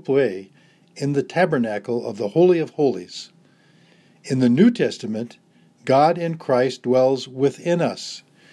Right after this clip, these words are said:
Each of us becomes the new tabernacle, if you will.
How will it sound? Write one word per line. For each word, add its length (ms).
Each 240
of 180
us 220
becomes 680
the 160
new 340
tabernacle, 800
if 160
you 100
will. 360